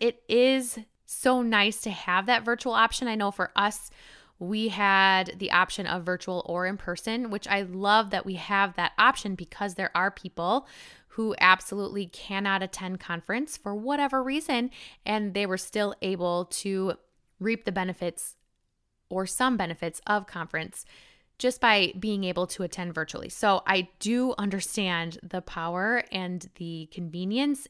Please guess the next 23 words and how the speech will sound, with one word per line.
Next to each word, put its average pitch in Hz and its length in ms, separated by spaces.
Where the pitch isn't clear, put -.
and 175 460
the 196 100
benefit 214 600
of 208 100
virtual 190 420
learning, 196 420
but 240 180
the 240 140
ability 220 520
to 285 140
learn 214 360
from 196 200
company 247 500
leaders 220 460
and 185 160
industry 202 400
experts - 480
in 196 120
a 190 160
live 175 600
environment, 196 840
in 185 100
an 170 100